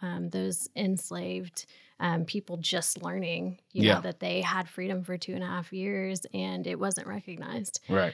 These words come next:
Speaker 1: Um, so that's definitely something to commemorate, um, to study and learn and grow together as a community.
Speaker 2: Exactly.
Speaker 1: Um, so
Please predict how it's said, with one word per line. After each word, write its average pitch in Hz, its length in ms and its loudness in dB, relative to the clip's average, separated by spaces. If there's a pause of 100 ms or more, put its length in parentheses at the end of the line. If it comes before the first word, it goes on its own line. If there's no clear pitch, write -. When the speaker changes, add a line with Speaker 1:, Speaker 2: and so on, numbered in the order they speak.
Speaker 1:
Um, 180 300 4
so 185 220 6
that's 185 300 -2
definitely 175 580 -4
something 175 440 -2
to - 120 -4
commemorate, 175 1000 -4
um, 180 640 -2
to 190 120 0
study 175 380 -4
and 175 120 -6
learn 170 200 -4
and 175 140 -4
grow 175 180 -2
together 185 400 -4
as 185 140 -6
a - 40 -12
community. - 640 -6 (160)
Speaker 2:
Exactly. 95 540 -8 (380)
Speaker 1:
Um, 190 440 8
so 180 720 4